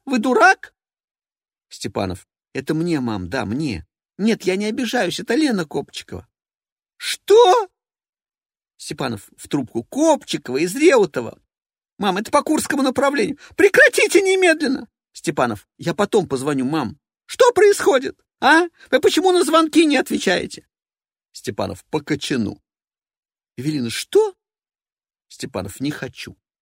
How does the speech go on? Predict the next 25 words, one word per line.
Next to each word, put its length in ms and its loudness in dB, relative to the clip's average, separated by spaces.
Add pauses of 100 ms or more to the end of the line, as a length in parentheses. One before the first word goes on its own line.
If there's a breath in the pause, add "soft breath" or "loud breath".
(800)
Эвелина, 340 0
"Так, 380 0 (240 loud breath)
поднимайтесь 580 0
немедленно, 480 0
через 200 -4
час 260 0
работа, 480 -2 (160 loud breath)
и 140 0
перестаньте 600 2
есть 240 0
дыню. 400 4 (240)
Вы 120 2
теряете 400 2
форму, 500 0 (160)
я 120 2
запрещаю 480 2
вам 220 0
пить". 340 -2 (600)
Степанов, 560 -10 (100)
"У-тю-тю". 760 -8 (1080)
Эвелина, 340 -2
"Поднимайтесь 720 -2
и 80 0
идите 280 0
работать". 580 -4